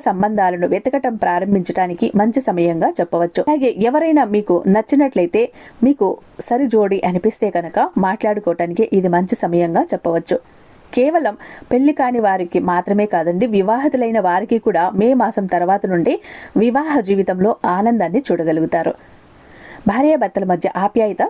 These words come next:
పెరుగుతోంది. చిన్న చిన్న ఒడిదుడుకులు తగ్గిపోతాయి. పెళ్లి కాకుండా ప్రేమించుకుంటున్న వారి మధ్య కూడా ప్రేమ అనేది చిగురిస్తుంది. వెంటనే వీరి మధ్య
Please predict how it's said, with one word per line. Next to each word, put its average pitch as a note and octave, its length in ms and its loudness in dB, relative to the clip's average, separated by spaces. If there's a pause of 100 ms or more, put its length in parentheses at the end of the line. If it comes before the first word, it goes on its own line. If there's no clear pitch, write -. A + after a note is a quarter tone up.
పెరుగుతోంది. E3+ 480 0 (140)
చిన్న C#4+ 220 4
చిన్న B3+ 140 4 (120)
ఒడిదుడుకులు G#3+ 480 2 (180)
తగ్గిపోతాయి. E3+ 500 -2 (480)
పెళ్లి D#4 200 2
కాకుండా A3+ 460 0
ప్రేమించుకుంటున్న G#3 680 0 (100)
వారి F#3 260 2
మధ్య F3 180 0 (100)
కూడా F3+ 140 2 (120)
ప్రేమ G#3 240 0 (100)
అనేది D#3+ 340 0
చిగురిస్తుంది. F3 580 0 (100)
వెంటనే C#4+ 400 0 (540)
వీరి D4+ 260 4
మధ్య A#3+ 200 0